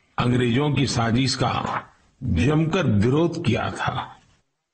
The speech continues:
इस कार्यक्रम में बहुत सारे कलाकारों ने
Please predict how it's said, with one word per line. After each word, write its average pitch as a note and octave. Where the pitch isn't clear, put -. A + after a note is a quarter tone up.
इस A2+
कार्यक्रम C3
में G3
बहुत F#3+
सारे F3
कलाकारों C3
ने C3